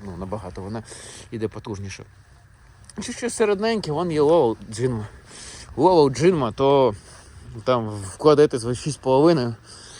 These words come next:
грубо кажучи, може, і навіть з реверсом там і так далі, будь. І тут теж різниця. Е, механічно по ходовій часті є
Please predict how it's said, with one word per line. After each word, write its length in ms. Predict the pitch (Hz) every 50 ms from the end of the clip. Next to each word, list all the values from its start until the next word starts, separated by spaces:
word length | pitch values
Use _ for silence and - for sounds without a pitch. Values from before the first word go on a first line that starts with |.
| - - -
грубо 260 | - 123 131 113 120
кажучи, 380 | - 135 135 127 123 110 - 113
може, 280 | 123 123 127 107 117
і 120 | 110 110 104 - - - - - - - - - - - - - -
навіть 280 | 127 135 127 123 127
з 60 | 110 139
реверсом 460 | 147 151 151 135 123 113 - 120 110
там 240 | - 117 113 110 101 - - - - - - - -
і 60 | 113
так 140 | 107 113 107
далі, 200 | 120 135 131 117 - -
будь. 340 | 107 98 117 113 98 - -
І 680 | 113 101 101 101 101 104 104 104 101 98 95 95 95 90 87 - - - - - - - - - - - - - - -
тут 160 | - 143 131 - -
теж 300 | - 117 107 - - -
різниця. 640 | 113 120 120 110 131 147 160 156 - - 139 127 120 - - - - - -
Е, 240 | 107 101 101 107 95 - - - - _ _ - - - - -
механічно 720 | - 131 139 139 135 - 143 156 170 170 - - 143 131
по 440 | 113 - 139 147 143 135 131 127 113 - - - - - - -
ходовій 400 | - - 135 120 127 131 131 131
часті 380 | - 147 139 131 - - 120
є 300 | 117 113 123 135 120 104